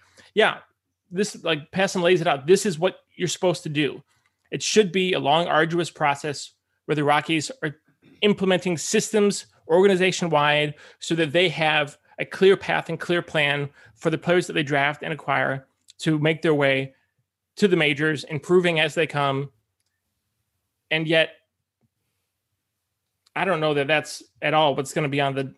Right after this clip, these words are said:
on the docket for the Rockies. I mean, they've, they've thought the last, again, it goes back to player development that we've talked about, or the player analysis. They have thought,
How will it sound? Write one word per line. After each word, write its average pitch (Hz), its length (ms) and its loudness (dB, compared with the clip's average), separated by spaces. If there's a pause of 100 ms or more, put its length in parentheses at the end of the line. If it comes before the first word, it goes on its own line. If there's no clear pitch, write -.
(120)
on 147 120 -4
the 143 80 -4
docket 151 340 0
for 143 60 -12
the 135 80 -4
Rockies. 143 380 -2
I 139 40 -8
mean, 143 100 -4
they've, 160 280 0
they've 190 340 -2
thought 196 240 2
the 185 80 -6
last, 185 280 2
again, 196 240 0
it 151 80 -2
goes 175 120 0
back 175 180 0
to 160 60 -8
player 170 160 0
development 160 400 0
that 160 100 -4
we've 151 120 -8
talked 175 220 0
about, 160 120 -4
or 165 100 0
the 151 60 -4
player 160 420 2 (260)
analysis. 170 520 0 (260)
They 202 140 4
have 220 140 0
thought, - 420 0